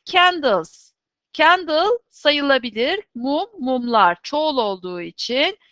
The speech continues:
ve cümlede olumlu olduğu için some. Any olumsuz ve sorularda kullanılıyordu.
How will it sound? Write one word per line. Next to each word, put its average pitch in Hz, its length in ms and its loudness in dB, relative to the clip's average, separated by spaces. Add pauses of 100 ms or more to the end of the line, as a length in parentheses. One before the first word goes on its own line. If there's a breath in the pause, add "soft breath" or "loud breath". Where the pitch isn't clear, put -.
(140)
ve 233 120 -4
cümlede 262 440 -2
olumlu 269 440 -2
olduğu 185 420 0
için 339 680 -4 (400)
some. 190 540 2 (2250)
Any 302 140 0
olumsuz 277 500 0
ve 311 120 2
sorularda 233 540 0
kullanılıyordu. 196 1000 -2